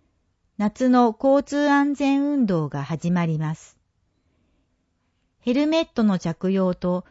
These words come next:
交通ルールの徹底。自転車は気軽に利用できる便利な乗り物ですが、交通ルールやマナーを守らない危険な運転は重大事故を引き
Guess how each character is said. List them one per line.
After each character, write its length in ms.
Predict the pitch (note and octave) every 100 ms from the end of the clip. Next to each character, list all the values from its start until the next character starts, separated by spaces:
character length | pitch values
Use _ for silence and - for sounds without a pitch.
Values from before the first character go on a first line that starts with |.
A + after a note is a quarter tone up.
| _ _ -
交 200 | B3+ C#4
通 320 | - D4 D4
ル 80 | D#4
ー 160 | D4
ル 100 | G#3
の 140 | D#3+ C#3
徹 200 | D3+ C#3+ _
底。 360 | - D#3+ D3+ - _ _ _ _ _ _ _ _ _ _ -
自 100 | F#3+
転 280 | A#3+ B3 B3+
車 260 | - A3+
は 260 | A3 G#3 G#3+ _ _
気 140 | A3
軽 260 | A#3 C4 C#4+
に 220 | C#4+ C#4
利 120 | C#4
用 240 | C#4 C#4 C#4
で 120 | C#4
き 180 | - D#3+
る 220 | D#3 -
便 220 | B3+ D#4 C#4+
利 140 | A3+
な 140 | E3+
乗 120 | D3+ E3
り 120 | G3
物 260 | G3 F#3+
で 140 | F#3+ F#3
す 160 | -
が、 260 | D3+ C3+ D3+ _ _ _ _ -
交 220 | C4 C4+
通 300 | - C4+ C4+
ル 80 | C4 C4 A3
ー 40 |
ル 140 | D#3+
や 240 | D3+ D3+ - -
マ 200 | B3 C#4
ナ 280 | B3+ G#3+
ー 40 | D#3
を 100 | C#3+
守 340 | D#3 F3+ G#3+
ら 100 | A3
な 140 | G#3 E3+
い 160 | C3+ _ _ _
危 100 | -
険 260 | - B3+ B3
な 180 | B3 A#3
運 180 | A#3 A3
転 280 | G#3+ G#3 G3
は 260 | F#3 F#3 _ _ _ -
重 260 | A3 C4+
大 260 | C#4 C#4 C#4
事 140 | D4+
故 260 | - A3 D#3+
を 80 | D3+
引 60 |
き 60 | -